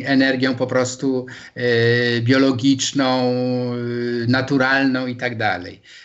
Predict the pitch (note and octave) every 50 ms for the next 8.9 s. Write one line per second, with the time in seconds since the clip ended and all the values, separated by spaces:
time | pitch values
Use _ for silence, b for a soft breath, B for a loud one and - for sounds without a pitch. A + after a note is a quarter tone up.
0 | B - B2 A#2+ C3+ C#3+ C#3 - - - F3 F#3 F#3 F3+ - - - - - G3+
1 | G3+ G3 F3+ E3 D3+ C#3 C#3 C3+ B2 C#3 C3+ B2+ B2+ B2+ B2+ C#3 C3+ B2 A#2 G#2+
2 | G#2 G2+ G#2+ B2+ C3+ - - D#3 D#3 D3+ D3 D3+ D#3+ D#3+ D#3 D#3 - F3+ F3 F3
3 | E3+ E3 D#3+ D3+ C3+ C3 C#3 C#3 C3 C3 B B B B B B B - C3 B2
4 | A#2+ A#2+ A#2+ A#2+ B2 B2+ C3+ C#3 C#3 C#3 C3+ - - - - D3 C3+ C3+ C3 -
5 | - C3+ C3 B2+ C3 C3+ C3 C#3 C#3 C3+ - C#3+ B2 - - C3 A#2 C#3 C3+ C3+
6 | C3 B2+ C3+ B2+ B2+ B2+ - C#3 C3+ C3 B2+ B2+ C#3+ C3+ C3 C3 C3 C3 B2+ -
7 | - C3 C3 B2 A#2 C#3 C3+ B2+ B2+ B2 B2+ C3 C3 B2 A#2+ A#2+ A#2+ B B B
8 | _ _ - D3 C#3+ C#3 C#3 C3+ C3 B2 B2 B2+ B2+ B2 A#2+ A#2+ B